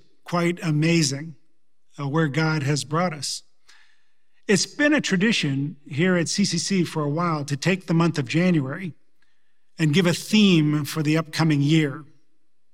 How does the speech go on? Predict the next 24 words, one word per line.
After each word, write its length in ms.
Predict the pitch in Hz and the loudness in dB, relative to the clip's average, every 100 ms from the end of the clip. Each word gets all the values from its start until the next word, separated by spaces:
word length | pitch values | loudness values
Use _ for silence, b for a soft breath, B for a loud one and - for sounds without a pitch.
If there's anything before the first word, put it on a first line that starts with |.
| - - - | -20 -20 -2
cast 400 | 165 160 - 160 | 0 2 0 -2
a, 240 | 147 139 - - | -2 -4 -10 -12
a 80 | 160 | -8
vision 640 | 131 160 151 151 139 120 - - - - - | 0 2 2 2 0 -4 -14 -20 -20 -20 -14
of 160 | 160 143 | -10 -8
sorts. 600 | - 175 185 170 - - - - - - - B B B B B - - | -4 -4 -6 -8 -10 -10 -16 -20 -20 -20 -20 B B B B B -20 -2
And 120 | 214 | 2
a 60 | 214 | 4
vision 680 | 165 294 254 240 180 190 - | 4 4 4 4 2 0 -8
for 300 | - 185 160 | -4 -2 0
a 60 | |
church 760 | 143 - 226 147 156 - - - - - - - - - | -2 -4 -2 -4 -4 -6 -6 -10 -20 -20 -20 -20 -20 -4
is 240 | 180 147 | 0 0
really, 640 | 165 262 294 156 143 147 - - | 0 0 2 2 0 0 -4 -6
uh, 220 | 170 160 | -4 -4
just 580 | 143 214 - - - - | 0 0 0 -4 -8 -4
trying 280 | 185 202 175 | 2 2 2
to 100 | 180 | 0
organize 760 | 190 226 196 143 135 143 151 | 0 0 0 -2 -2 -4 -2
what 200 | 151 185 | -2 -2
should 280 | - - 160 | -2 -2 0
be 100 | 170 | 2
happening 420 | 139 180 165 165 | 2 2 4 4
naturally 680 | 160 185 196 - 151 139 131 | 4 4 2 0 -2 -2 -8